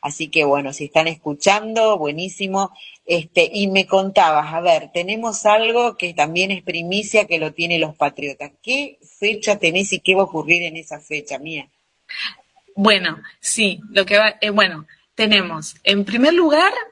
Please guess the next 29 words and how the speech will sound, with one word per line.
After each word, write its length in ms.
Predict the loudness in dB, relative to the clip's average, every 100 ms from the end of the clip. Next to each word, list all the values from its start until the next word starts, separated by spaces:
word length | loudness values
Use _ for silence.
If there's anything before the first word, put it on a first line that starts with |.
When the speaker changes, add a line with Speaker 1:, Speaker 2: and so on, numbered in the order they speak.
| _ _ _ _ _
Speaker 2:
eh, 580 | -2 0 0 0 -4 -4
el 160 | -2 0
videoclip. 560 | 2 2 2 -4 -12 _ _ _ _
En 200 | -8 -8
primer 260 | -8 -6 0
lugar, 280 | 2 2 0
Speaker 1:
Bien. 100 | _ _ _ -6
Speaker 2:
ya, 500 | 0 4 4 2 -2 _ _ _ -6
eh, 200 | -4 -2
tengo 300 | -2 0 0
fecha, 600 | 2 2 4 2 2 -4 -10
eh, 300 | -8 -8 -12 -18 -20 -20 _ -2
el 880 | 0 2 0 -4 -8 -16 -16 -16 -18 _ _ _ _ -4
adelanto, 720 | -2 2 2 2 0 -4 -4
porque 240 | -4 -4
ya 180 | -4 -4 -6
es 220 | -8 -8
confirmado, 800 | -4 -6 -4 -4 0 2 2 0 -4 -14 -12
el 160 | -6 -6
Speaker 1:
Sí. 120 | -6
Speaker 2:
dieciocho 840 | -6 -4 0 0 0 -2 0 0 -2 -10 -20 _ _ _
de 440 | 0 2 4 2 0
julio, 760 | 0 2 2 2 0 0 -4
ahora 360 | -4 -2 0 -2
ya 160 | -2 -4
estoy 220 | -6 -2
grabando 360 | 2 2 2 0
el 60 |
videoclip. 580 | 2 2 2 0 -8 -10